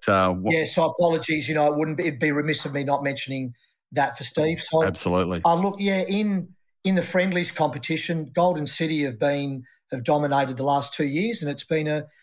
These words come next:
Speaker 2: change. Gold Rush and, uh, ha-, ha-, have been, have been doing well for a while, and it's, it's good to see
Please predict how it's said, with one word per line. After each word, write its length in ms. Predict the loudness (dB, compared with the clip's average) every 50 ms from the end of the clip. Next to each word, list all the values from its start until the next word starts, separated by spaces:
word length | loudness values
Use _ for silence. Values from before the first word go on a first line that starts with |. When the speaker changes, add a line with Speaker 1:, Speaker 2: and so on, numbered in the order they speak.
| _ _ _
Speaker 2:
change. 500 | -2 0 2 2 2 2 0 -2 -2 0
Gold 300 | 2 4 4 4 2 2
Rush 340 | 2 2 2 2 0 -2 -4
and, 400 | -4 -4 -4 -4 -4 -4 -2 0
uh, 280 | 0 2 2 0 -2 -4 -10 _ _ _ _ _ _ _ _ _ -4
ha-, 100 | -4 -4 -2
ha-, 100 | -2 -2 0 2
have 160 | 0 2 2
been, 360 | 2 2 2 0 -2 -4 -6 -6 -4 -2 -2
have 140 | -2 0 0
been 160 | 0 0 2
doing 240 | 2 0 0 2 2
well 180 | 2 2 2 2
for 140 | 0 -2 0
a 40 |
while, 300 | 2 4 4 4 4 2
and 100 | 2 -2
it's, 120 | -4 -6 -6
it's 160 | -6 -6 -4
good 200 | -2 -2 -2 -2
to 60 | -2 -4
see 520 | -2 0 0 0 0 0 0 -2 -6